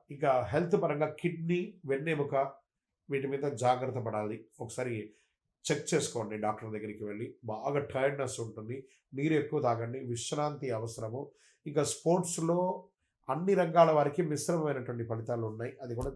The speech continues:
చూసుకోండి. అదృష్ట సంఖ్య అని చెప్తే ఈ నెల తెలుపు మరియు గులాబీ కలర్ మీకు చాలా కలిసి వస్తుంది. అదృష్ట సంఖ్య ఆరు. అదృష్ట దిక్కు పశ్చిమ దిక్కు అండి అందరికి కూడా ఈ నెల. అదృష్ట సమయం మధ్యాహ్నం పన్నెండు గంటల నుంచి రెండు గంటల వరకు. ఏదైనా నిర్ణయాలు, డిస్కషన్స్ ఏమైనా చేయాలనుకుంటే ఈ టైంలో చేయండి.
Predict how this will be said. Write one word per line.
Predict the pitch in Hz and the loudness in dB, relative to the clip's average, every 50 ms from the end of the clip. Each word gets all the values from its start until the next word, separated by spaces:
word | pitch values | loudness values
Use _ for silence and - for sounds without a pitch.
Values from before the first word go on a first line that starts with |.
| - _ - | -8 _ -6
చూసుకోండి. | 120 113 - - 113 104 107 120 - - - _ _ _ _ _ _ _ _ _ - | -6 -6 -4 -6 -6 -6 -6 -8 -10 -10 -14 _ _ _ _ _ _ _ _ _ 0
అదృష్ట | 143 151 160 202 180 - - 180 | 2 4 6 6 4 4 2 0
సంఖ్య | - - 143 147 147 - 156 | 0 0 -2 -2 -2 -2 -4
అని | 151 143 | -2 -2
చెప్తే | 143 139 - 190 185 | -4 -4 -2 -2 0
ఈ | 175 151 143 | 0 0 -2
నెల | 135 135 143 160 156 - - _ _ - | -2 -2 -2 -2 -4 -4 -12 _ _ -6
తెలుపు | 165 156 170 175 170 185 | -2 0 0 0 0 -2
మరియు | 185 180 160 139 131 113 113 | -2 -2 -2 -2 -4 -4 -2
గులాబీ | 131 135 147 147 143 139 | 2 4 4 4 4 0
కలర్ | 117 123 127 135 143 | -4 -4 -4 -4 -6
మీకు | 139 113 110 - 120 | -8 -8 -8 -4 -2
చాలా | 117 120 113 | -2 -2 -2
కలిసి | 117 117 110 101 - 104 | -4 -4 -6 -4 -6 -12
వస్తుంది. | 87 - - 98 98 101 107 _ _ _ _ _ _ _ _ _ _ 131 | -10 -10 -12 -12 -12 -18 -20 _ _ _ _ _ _ _ _ _ _ 2
అదృష్ట | 147 160 190 208 - - - | 4 4 4 2 2 2 0
సంఖ్య | 202 - - 151 151 147 - 170 160 - - - | 0 0 0 -2 -4 -2 0 0 0 0 0 0
ఆరు. | 117 117 123 123 113 113 - - _ _ _ _ _ - | 6 6 6 6 6 0 -4 -12 _ _ _ _ _ 0
అదృష్ట | 147 160 190 175 - - 196 | 2 2 2 0 2 0 -2
దిక్కు | 160 139 147 143 - 175 - - 151 | -2 -2 -4 -4 -4 -6 -4 -2 -4
పశ్చిమ | 147 143 - - 185 175 170 | -4 -2 -4 -4 -2 -2 -2
దిక్కు | 139 127 113 - 120 | -2 -4 -6 -6 -8
అండి | 107 107 107 | -6 -6 -8
అందరికి | 104 104 107 113 113 113 110 | -10 -8 -8 -8 -8 -8 -8
కూడా | - 123 123 | -6 -4 -4
ఈ | 120 113 | -4 -2
నెల. | 113 113 135 147 - - _ - - _ - - - - _ _ | -2 -4 -4 -4 -6 -10 _ -20 -20 _ -20 -20 -20 -20 _ _
అదృష్ట | 127 135 165 196 190 - 214 | 2 4 4 4 4 4 2
సమయం | - - 170 165 175 175 156 | 2 2 2 2 2 2 2
మధ్యాహ్నం | 143 135 135 175 175 170 156 - - - | 0 2 4 2 4 4 2 0 2 0
పన్నెండు | 135 143 165 180 180 180 | 2 2 2 -2 -2 2
గంటల | 160 160 151 156 139 | 2 2 2 2 -2
నుంచి | 131 131 131 131 165 | -2 -2 -2 -2 -4
రెండు | 131 123 117 117 | -4 -2 -2 -2
గంటల | 113 117 113 117 | -2 -2 -2 -2
వరకు. | 113 113 110 117 | -4 -4 -4 -6
ఏదైనా | 117 123 127 | -4 -4 -4
నిర్ణయాలు, | 127 123 123 127 131 127 120 113 113 113 | -4 -6 -6 -4 -4 -2 -2 -2 -2 -2
డిస్కషన్స్ | 113 113 113 - - 123 117 - 120 110 110 113 | -6 -6 -6 -6 -6 -8 -6 -6 -8 -8 -8 -8
ఏమైనా | 113 113 113 | -6 -6 -6
చేయాలనుకుంటే | 113 - 120 113 113 107 127 127 156 | -6 -4 -6 -6 -6 -8 -10 -10 -10
ఈ | 151 | -10
టైంలో | - 110 110 110 113 117 | -10 -10 -10 -8 -8 -8
చేయండి. | 113 - 110 110 104 104 107 117 117 | -8 -8 -10 -10 -10 -10 -14 -16 -16